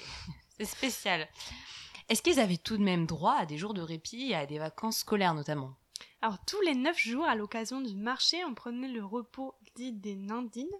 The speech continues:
Speaker 2: donc nundinae en latin, et il existait également des jours fériés au moment de grandes solennités religieuses. Concernant ce qu'on appelle nous les vacances,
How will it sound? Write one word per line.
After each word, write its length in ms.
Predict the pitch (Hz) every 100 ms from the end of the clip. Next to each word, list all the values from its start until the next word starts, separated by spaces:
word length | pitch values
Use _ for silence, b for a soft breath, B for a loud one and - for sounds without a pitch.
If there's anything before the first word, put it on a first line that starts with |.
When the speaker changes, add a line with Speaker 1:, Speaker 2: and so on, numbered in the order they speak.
| _ _ b b b b _
Speaker 2:
donc 120 | 202 165 214
nundinae 760 | 262 262 247 233 202 202 220
en 60 | 190
latin, 340 | 196 220 330 415 B B B B B -
et 460 | 220 214 208 202
il 100 | 208
existait 360 | 233 240 254 339
également 320 | 269 233 262
des 160 | 254 220
jours 200 | 226 311
fériés 560 | - 240 233 262 285
au 180 | 240 202
moment 320 | 196 208 226
de 160 | 233 202
grandes 380 | 202 - 240 240
solennités 600 | - 214 208 208 - 233
religieuses. 760 | 214 208 190 170 233 339 - - B B B -
Concernant 500 | 269 - 254 269 294
ce 60 |
qu'on 180 | - 226
appelle 360 | 208 202 233 240
nous 200 | 262 269
les 200 | 220 196
vacances, 840 | 180 226 226 294 330 330 - -